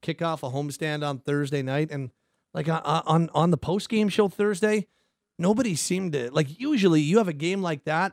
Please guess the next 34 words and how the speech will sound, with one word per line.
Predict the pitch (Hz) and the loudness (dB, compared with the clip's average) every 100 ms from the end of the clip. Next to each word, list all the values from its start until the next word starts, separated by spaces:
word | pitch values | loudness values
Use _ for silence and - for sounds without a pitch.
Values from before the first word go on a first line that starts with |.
| _ | _
people | - 180 190 170 | -8 -4 -2 2
are | 160 151 | 2 2
livid, | 135 135 160 220 202 196 156 | 0 -2 4 6 6 4 4
people | 185 185 160 | 0 0 0
wanna | 165 151 | 0 -2
talk | - 185 180 | -6 -6 -2
about | 170 151 127 | 0 0 0
benching | 175 196 190 190 170 | 0 0 0 0 0
him | 156 190 190 160 | -2 -2 0 2
or | 123 113 | 0 -2
firing | - 208 214 214 196 | -4 -2 0 -2 -4
him | 147 170 190 196 185 | -4 -4 -2 -2 -2
or | 151 139 131 123 - - _ | 0 0 2 -2 -6 -18 _
trading | - 226 226 214 180 | 0 2 2 2 4
him. | 165 202 208 208 - _ _ | 4 6 4 2 -2 _ _
Uh, | - 107 - - _ _ _ - 156 | -16 -16 -18 -20 _ _ _ -20 -16
nobody | 147 165 226 262 247 | -6 0 4 6 6
really | 175 208 240 214 | 6 6 6 2
was | 180 185 151 | 2 2 0
interested | 160 190 - 233 - 190 | -2 -2 0 0 4 4
in | 180 | 4
the | 180 | 4
result. | 175 143 165 233 208 | 2 2 2 0 -2
Like, | 160 147 | -2 0
it | |
was | 160 143 | 0 2
kinda | 185 190 | 4 4
like, | 170 143 | 2 0
"Yeah, | 175 | 0
we've | 180 143 131 131 | 0 -2 -2 0
been | 180 | 2
there, | 180 170 | 2 2
done | 156 170 165 | 2 2 2
that. | 165 170 | 2 2